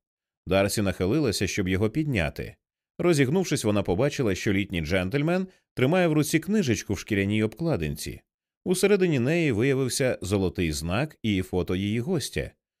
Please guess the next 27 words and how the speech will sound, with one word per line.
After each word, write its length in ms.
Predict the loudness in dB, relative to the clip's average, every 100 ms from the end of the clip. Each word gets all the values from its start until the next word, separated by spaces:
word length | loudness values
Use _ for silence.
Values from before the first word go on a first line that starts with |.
| _ _
Там 260 | 0 0 -2
він 320 | -2 0 0
був 220 | 0 0 0
набагато 520 | 0 2 0 0 -2
молодшим 640 | 0 2 0 0 -2 -2
на 180 | 0 -2
пластиковій 640 | 0 -2 -2 -4 -2 -2
картці. 540 | -2 -4 -4 -8 -12 -12 _ _ _ _ _ _ -2
"Холт 340 | 2 2 2
Рамзі", 560 | 4 4 2 0 -2 -4 _ _ -4
відрекомендувався 920 | -2 0 0 0 2 2 2 0 -2
він 220 | 0 0
вибачливим 580 | 2 0 0 -2 -2 -2
тоном. 420 | -4 -4 -4 -8 -14 _ _ _ _ -2
"Офіс 440 | 0 2 2 4
генерального 640 | 2 4 4 4 4 2 2
прокурора 560 | 0 2 2 4 2
штату. 580 | -2 0 0 0 -6 -10 _ _ _ _ -14
Страшенно 640 | 0 0 2 2 2 2
перепрошую 720 | 2 0 2 2 2 2 0
за 180 | 2 0
те, 200 | 2 2
що 160 | 0 0
турбую 500 | 0 2 4 4 4
вас, 280 | 2 0
місіс 500 | -2 -2 0 -2 -2 -2
Андерсон. 720 | -2 -2 -4 -4 -4 -4